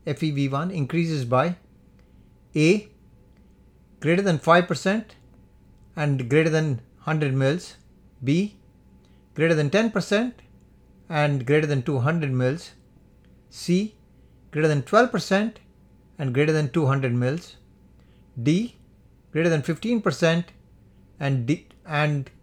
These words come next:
greater than two fifty mils. And the answer is C, greater than twelve percent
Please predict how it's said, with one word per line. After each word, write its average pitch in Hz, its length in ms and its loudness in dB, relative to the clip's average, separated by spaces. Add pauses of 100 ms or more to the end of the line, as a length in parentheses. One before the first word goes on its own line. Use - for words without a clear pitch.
(120)
greater 147 240 0
than 139 220 0
two 156 160 -2
fifty 147 360 0
mils. 117 440 -2 (1500)
And 180 140 0
the 175 160 6
answer 208 400 4
is 160 380 2 (1800)
C, 190 480 0 (440)
greater 175 200 2
than 160 180 0
twelve 190 240 4
percent 175 480 0